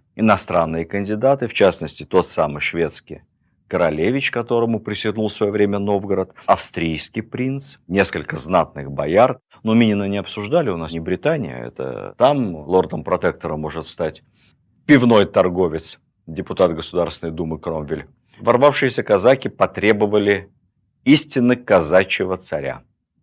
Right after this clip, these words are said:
молодого Мишу Романова. Это, конечно, очень забавно, один из самых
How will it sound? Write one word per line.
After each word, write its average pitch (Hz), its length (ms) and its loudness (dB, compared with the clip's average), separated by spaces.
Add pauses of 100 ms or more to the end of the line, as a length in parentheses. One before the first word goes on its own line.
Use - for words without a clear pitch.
(140)
молодого 87 500 4
Мишу 92 380 -2
Романова. 71 560 -4 (120)
Это, - 100 -20
конечно, 87 200 -6
очень 85 200 -6
забавно, 90 520 2
один 76 260 -6
из 76 80 -12
самых 82 520 -4